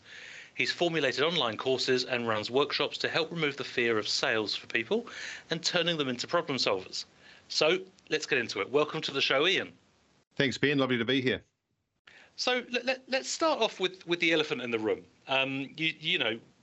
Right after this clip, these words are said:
Speaker 1: we said in the introduction that you were too honest to work in sales. So why does sales have such a bad name?
Speaker 2: Uh, it's something I still come up against. It amazes me, really, because if you think about it, it is the oldest profession.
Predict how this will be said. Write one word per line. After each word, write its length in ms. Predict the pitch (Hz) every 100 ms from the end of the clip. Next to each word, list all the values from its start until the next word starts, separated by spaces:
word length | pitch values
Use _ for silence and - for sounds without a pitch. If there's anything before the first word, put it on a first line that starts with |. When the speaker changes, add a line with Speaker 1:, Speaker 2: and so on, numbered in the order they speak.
| _
Speaker 1:
we 100 | 147
said 220 | - 214
in 40 | 185
the 100 | 160
introduction 520 | 151 139 139 - 131
that 160 | 131
you 140 | 131 135
were 80 | 131
too 260 | - 202
honest 240 | 165 143 -
to 80 |
work 220 | 143 139 127
in 80 |
sales. 400 | 107 127 110 95
So 140 | - 190
why 340 | 196 311 370
does 180 | 370 294
sales 420 | - 240 202 175
have 140 | - 151
such 340 | - 175 175
a 40 | 156
bad 260 | 147 131
name? 300 | 120 101 92 90 _ _ _ _ _ _ _
Speaker 2:
Uh, 80 | - -
it's 140 | -
something 300 | - 139 123
I 20 | 104
still 260 | - 123
come 200 | - 113
up 100 | 113
against. 400 | 117 101 95 95
It 100 | 131
amazes 440 | 104 110 131 113 98
me, 100 | 90
really, 300 | 95 95 90
because 400 | 85 - 87 98
if 100 | 95
you 80 |
think 220 | 90 107 107
about 260 | 92 85
it, 80 | 85 - - - - -
it 120 | - 110
is 220 | 123 95
the 180 | 101 95
oldest 300 | 95 98 -
profession. 500 | 90 - 90 135